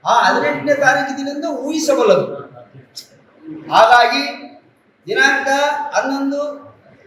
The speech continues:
ಎಂಟರಂದು ಸದನದಲ್ಲಿ ಸಮೀಕ್ಷೆ ನಡೆಯುವುದರಿಂದ ಈ ಒಂದು ಕ್ಯಾಬಿನೆಟ್‌ನಲ್ಲಿ ಬರದೇ ಇದ್ದರೆ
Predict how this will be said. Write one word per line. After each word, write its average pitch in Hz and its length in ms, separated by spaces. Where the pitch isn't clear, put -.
ಎಂಟರಂದು 269 720
ಸದನದಲ್ಲಿ 277 880
ಸಮೀಕ್ಷೆ 277 400
ನಡೆಯುವುದರಿಂದ 262 600
ಈ 247 100
ಒಂದು 269 300
ಕ್ಯಾಬಿನೆಟ್‌ನಲ್ಲಿ 285 800
ಬರದೇ 269 320
ಇದ್ದರೆ 262 280